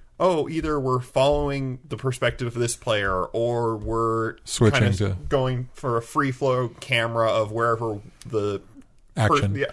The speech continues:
Speaker 1: person wants to see it from, or there's some pre-programmed cameras, or a view I saw recently, which is just a top-down view of the map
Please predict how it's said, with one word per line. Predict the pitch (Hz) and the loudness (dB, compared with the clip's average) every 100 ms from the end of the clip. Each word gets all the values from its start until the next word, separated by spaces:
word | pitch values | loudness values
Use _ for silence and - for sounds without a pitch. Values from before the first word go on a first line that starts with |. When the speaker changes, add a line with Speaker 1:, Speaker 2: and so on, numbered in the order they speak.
| - | -4
Speaker 1:
person | 156 135 127 110 | -4 -2 -4 -4
wants | 127 123 - | -4 -4 -6
to | 120 | -6
see | - 123 113 | -6 -4 -4
it | 107 | -6
from, | - 110 101 95 95 - | -6 -4 -4 -4 -8 -6
or | 110 107 107 104 - - - | -4 -2 -2 -6 -10 -20 -10
there's | 107 107 104 | -6 -6 -4
some | 113 107 110 - - - - | -6 -8 -12 -16 -20 -20 -12
pre-programmed | - 135 127 123 120 113 107 - | -6 -4 0 0 0 -4 -6 -6
cameras, | 110 101 95 95 90 90 - - - - - - - | -4 -4 -4 -4 -4 -6 -8 -12 -20 -12 -8 -8 -4
or | 156 147 135 123 - - - | 2 2 2 -2 -16 -20 -8
a | 123 113 110 - | -4 -2 -4 -6
view | 123 151 147 | -8 -2 -2
I | 120 | 0
saw | - 135 | 0 -2
recently, | 120 123 120 110 113 | -2 -4 -6 -8 -8
which | - 110 117 | -6 -6 -6
is | |
just | 117 - | -8 -10
a | 107 | -8
top-down | 104 - 147 170 - 143 135 123 | -10 -6 -4 -4 -2 0 0 -2
view | 120 123 | -2 0
of | 110 110 | 0 -4
the | 107 | -6
map | 110 110 98 - | -4 -2 -4 -6